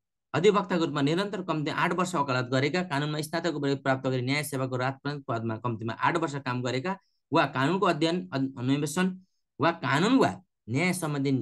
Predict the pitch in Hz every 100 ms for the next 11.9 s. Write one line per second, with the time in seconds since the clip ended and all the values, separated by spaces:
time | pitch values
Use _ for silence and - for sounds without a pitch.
0 | - _ _ 185 254 330 - 165 165 160
1 | - 131 131 127 233 330 285 185 151 143
2 | 135 139 143 143 135 139 123 117 117 117
3 | 117 107 117 131 175 185 135 117 139 127
4 | 107 107 104 95 175 - _ _ _ 143
5 | 208 262 190 175 175 160 156 151 - 196
6 | - 135 135 123 120 107 123 156 123 135
7 | 180 185 180 - _ _ _ _ _ _
8 | _ _ _ _ 120 151 185 156 143 135
9 | 135 131 139 135 131 120 113 110 117 113
10 | 104 110 110 92 107 139 185 170 117 -
11 | 135 185 214 151 151 139 127 127 220